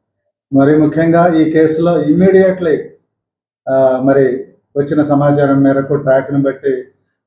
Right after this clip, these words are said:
మా యొక్క రూరల్ ఆగి-, ఆగిరిపల్లి ఎస్ఐ గారు, అదేవిధంగా సిఐ గారు వారికి వచ్చినటువంటి సమాచారం మేరకు ట్రాక్ చేసి వారిని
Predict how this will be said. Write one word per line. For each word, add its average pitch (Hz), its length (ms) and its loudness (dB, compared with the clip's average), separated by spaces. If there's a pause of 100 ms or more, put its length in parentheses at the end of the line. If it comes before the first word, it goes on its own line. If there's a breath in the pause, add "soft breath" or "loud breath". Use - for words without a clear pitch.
(100)
మా 131 120 0
యొక్క 127 220 -4 (340)
రూరల్ 135 340 0 (720)
ఆగి-, 123 220 0
ఆగిరిపల్లి 139 520 2
ఎస్ఐ 135 260 -4
గారు, 135 440 -4 (360)
అదేవిధంగా 139 460 2
సిఐ 139 380 0
గారు 135 480 -4 (340)
వారికి 123 260 -6
వచ్చినటువంటి 143 480 -2
సమాచారం 135 600 -2
మేరకు 131 260 -2
ట్రాక్ 127 440 -8
చేసి 127 380 -8
వారిని 120 440 -8